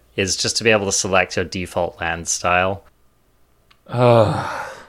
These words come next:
Speaker 1: We have a sweet interface for choosing your default deck art, right? Deck back art, sleeve art, whatever you wanna call it. Why are we just not able to do this with our lands? You know, I invested, I spent whatever it was, two thousand gems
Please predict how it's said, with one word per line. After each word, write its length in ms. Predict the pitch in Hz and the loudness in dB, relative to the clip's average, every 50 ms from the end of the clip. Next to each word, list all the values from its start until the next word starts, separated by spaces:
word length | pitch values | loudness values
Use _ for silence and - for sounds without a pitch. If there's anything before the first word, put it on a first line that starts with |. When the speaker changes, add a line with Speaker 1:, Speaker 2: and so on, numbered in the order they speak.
| _ _ _ _ _ _ _ _ _ _ - | _ _ _ _ _ _ _ _ _ _ -8
Speaker 1:
We 240 | - 127 139 156 151 | -2 2 4 6 6
have 240 | 165 165 175 180 | 8 8 8 8
a 160 | 185 190 180 160 | 8 8 6 6
sweet 340 | - - - 139 151 156 | 4 2 2 2 2 2
interface 640 | 151 139 135 139 - 147 127 - 123 113 113 110 - | 0 -2 -2 0 0 2 4 4 6 6 6 4 2
for 80 | - 117 | 0 -2
choosing 460 | - - - 117 110 101 110 107 101 | -2 0 2 2 2 2 0 0 2
your 100 | 104 101 | 2 0
default 720 | 92 87 104 104 104 101 - 107 104 98 95 98 92 90 | 0 0 0 -2 -2 0 2 4 4 4 2 0 -2 2
deck 260 | - 117 117 110 - - | 4 4 4 4 0 -4
art, 360 | 95 92 87 80 78 82 - - | -2 -2 0 0 -2 -4 -6 -6
right? 320 | 131 101 92 90 92 98 | -2 0 2 2 2 2
Deck 280 | - 113 104 - - - | 2 2 2 2 2 2
back 280 | 107 101 107 107 - - | 4 4 4 2 0 -4
art, 340 | - 107 107 110 117 - - - _ - | 0 2 2 2 2 0 -2 -10 _ -10
sleeve 340 | - - - 101 101 101 95 | -8 -6 -4 -2 0 2 4
art, 280 | 104 104 110 113 - | 4 6 6 4 4
whatever 240 | 104 104 104 104 110 | 0 0 0 2 2
you 40 | 110 | 2
wanna 160 | 107 107 110 | 0 0 -2
call 280 | 107 - 113 107 113 120 | -2 2 2 4 4 4
it. 120 | 123 123 - - - - _ | 2 0 -4 -16 -20 -20 _
Why 420 | - 120 101 101 104 113 127 139 143 | -14 -10 -2 2 4 6 8 8 6
are 60 | 147 | 6
we 120 | 139 143 | 4 2
just 220 | 135 143 131 - - | 0 -2 -4 0 2
not 200 | 120 117 110 110 | 4 4 4 4
able 240 | 110 110 101 110 101 | 2 2 2 2 0
to 120 | - - | -2 -4
do 220 | 95 85 104 107 104 | -4 -2 -2 0 2
this 340 | 92 92 87 87 - - - | 2 2 2 2 0 -4 -4
with 180 | 101 92 92 | -4 -2 0
our 140 | 92 87 85 | 2 2 2
lands? 400 | 87 90 82 80 76 80 78 - | 2 2 0 0 -2 -4 -8 -4
You 80 | 110 101 | 0 0
know, 120 | 101 101 | 2 2
I 260 | 107 107 107 123 156 | 2 4 4 6 6
invested, 680 | 180 190 175 160 120 123 123 123 - - - 127 110 | 6 4 4 4 6 6 6 6 4 2 2 2 4
I 120 | 104 107 117 | 4 4 4
spent 340 | - - - 139 131 123 107 | 4 2 4 2 2 2 4
whatever 320 | 113 113 117 117 123 131 | 4 4 4 4 4 4
it 80 | 120 113 | 4 4
was, 280 | 110 107 101 98 95 | 6 4 4 4 2
two 220 | - - - 120 120 | -2 0 0 0 2
thousand 480 | - 131 123 123 123 117 123 123 113 | 4 6 6 6 6 4 2 -4 -4
gems 640 | 98 98 90 90 92 95 95 92 95 92 - - | 0 2 4 4 4 2 0 -2 -2 -2 -4 -4